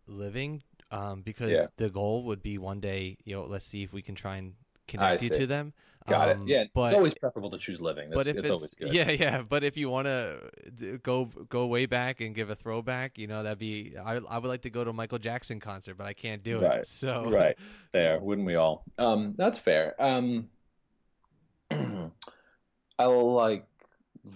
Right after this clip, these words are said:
Speaker 2: that. I mean, this might be a lazy answer, but just it is, it is, I, I haven't come prepared with a really profound one, but I think I can make it make sense. Um,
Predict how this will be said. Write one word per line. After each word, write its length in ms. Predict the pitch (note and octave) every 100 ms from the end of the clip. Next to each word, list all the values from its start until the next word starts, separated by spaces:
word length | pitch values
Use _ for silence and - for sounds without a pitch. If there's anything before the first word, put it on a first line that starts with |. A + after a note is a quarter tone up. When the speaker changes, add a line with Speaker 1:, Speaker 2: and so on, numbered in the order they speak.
| F#2
Speaker 2:
that. 520 | F2 D2+ D2+ C2 - -
I 60 | G#3
mean, 400 | A3+ G#3 - - _ _ _ -
this 280 | C#3+ F#3+ -
might 300 | C#3+ C3+ A#2+
be 120 | A#2+
a 80 | G#2
lazy 420 | G2 G2 G2 G2+
answer, 380 | G2 G2+ A2+ G#2
but 280 | E2 F2
just 240 | - F#2+ -
it 80 | F2+
is, 160 | F2 F2+ -
it 120 | F#2
is, 280 | F2 E2+ D#2+
I, 280 | - F#2 F2+
I 20 |
haven't 280 | - F#2 F2
come 180 | - E2+
prepared 380 | E2+ - E2 D#2+
with 120 | D#2
a 80 | D#2
really 260 | D#2+ D#2
profound 520 | C#2+ - - D#2 D#2
one, 260 | D#2 D2+ D#2
but 120 | D2+
I 80 | D2+
think 200 | - E2+
I 80 | D2+
can 160 | D#2
make 180 | D2+ D2+
it 120 | - -
make 220 | D2 -
sense. 380 | - D2+ D2+ -
Um, 280 | D#2+ D#2